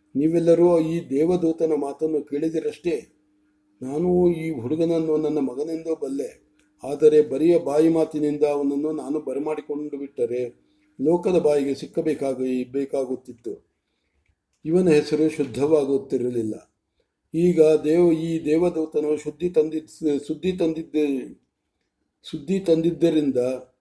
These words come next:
ಶುದ್ಧಿ ತಂದಿದ್ದರಿಂದ ನನಗೆ ಸಂತೋಷವಾಯಿತು" ಎಂದು ಹೇಳಿ ಹುಡುಗನನ್ನು ಪ್ರೀತಿಯಿಂದ ತಬ್ಬಿಕೊಂಡು ನೆತ್ತಿಯನ್ನು ಅಘ್ರಾಣಿಸಿದನು.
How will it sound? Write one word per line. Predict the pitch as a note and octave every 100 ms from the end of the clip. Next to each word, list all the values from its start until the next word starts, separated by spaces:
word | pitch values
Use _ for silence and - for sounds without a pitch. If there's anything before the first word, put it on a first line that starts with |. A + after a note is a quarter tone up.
| _ _
ಶುದ್ಧಿ | - G3 E3 F#3+ A3
ತಂದಿದ್ದರಿಂದ | G3 F3 E3+ C#3+ D#3+ D3 C#3+
ನನಗೆ | D3 C#3+ C#3+ E3+
ಸಂತೋಷವಾಯಿತು" | - B2 C3 D#3 D3+ C#3 A#2+ A2+ G2 _ _ _ _ _ _ -
ಎಂದು | C#3 C#3+
ಹೇಳಿ | B2+ C#3 B2+
ಹುಡುಗನನ್ನು | B2+ C#3+ D#3+ D3+ C3 B2 B2 A#2 - -
ಪ್ರೀತಿಯಿಂದ | D#3+ D#3+ D#3 C#3
ತಬ್ಬಿಕೊಂಡು | B2+ C#3 C#3+ D3 C#3 C3+ C3+
ನೆತ್ತಿಯನ್ನು | C3 - D#3+ D3
ಅಘ್ರಾಣಿಸಿದನು. | C#3+ A#2+ A#2 B2 C#3+ C#3+ C#3 A#2+ A#2+ G#2+ F#2+ _